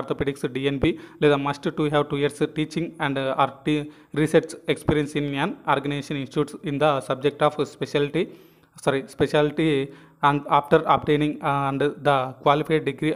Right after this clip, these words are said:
of ఎంఎస్ ortho-, orthopedics అని అయితే ఇచ్చారు. So రోస్టర్ పాయింట్ వచ్చేసి ఓసీడబ్ల్యూ ఒకటి, ఎస్సీడబ్ల్యూకి ఒకటి అయితే ఇక్కడ మనకి అప్‌డేట్ అయితే ఉన్నాయన్నమాట. క్యా-, రోస్టర్ పాయింట్ ప్రకారం కేటగిరీ. So ఇక నెక్స్ట్ వన్ చూసుకుంటే అసిస్టెంట్ ప్రొఫెసర్స్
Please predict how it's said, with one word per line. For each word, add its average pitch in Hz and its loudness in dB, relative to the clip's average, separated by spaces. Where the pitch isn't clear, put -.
of 143 -6
ఎంఎస్ 139 -4
ortho-, 143 -2
orthopedics 139 0
అని 135 -6
అయితే 135 -2
ఇచ్చారు. 147 0
So 147 4
రోస్టర్ 160 4
పాయింట్ 156 0
వచ్చేసి 147 -4
ఓసీడబ్ల్యూ 139 0
ఒకటి, 185 0
ఎస్సీడబ్ల్యూకి 143 0
ఒకటి 135 -4
అయితే 131 -8
ఇక్కడ 131 -4
మనకి 127 -4
అప్‌డేట్ 127 -8
అయితే 135 0
ఉన్నాయన్నమాట. 131 -6
క్యా-, 139 -2
రోస్టర్ 139 0
పాయింట్ 135 -2
ప్రకారం 135 -4
కేటగిరీ. 135 0
So - 2
ఇక 175 4
నెక్స్ట్ 147 -4
వన్ 160 2
చూసుకుంటే 151 2
అసిస్టెంట్ 156 2
ప్రొఫెసర్స్ 147 2